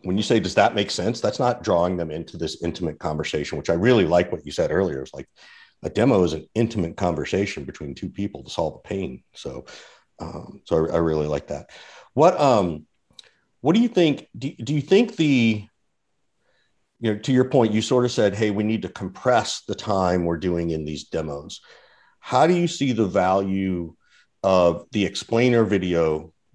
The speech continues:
demo and an actual demo? Like, you know,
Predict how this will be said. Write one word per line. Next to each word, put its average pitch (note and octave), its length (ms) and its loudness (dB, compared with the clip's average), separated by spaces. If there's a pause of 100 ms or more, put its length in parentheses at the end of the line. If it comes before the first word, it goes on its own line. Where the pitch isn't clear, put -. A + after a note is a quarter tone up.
demo D#2+ 600 -2 (580)
and F#2 160 0
an F2+ 80 0
actual F2 460 -2 (120)
demo? C2+ 380 -6
Like, D#2 260 -4 (380)
you E2 80 -2
know, D#2 100 -2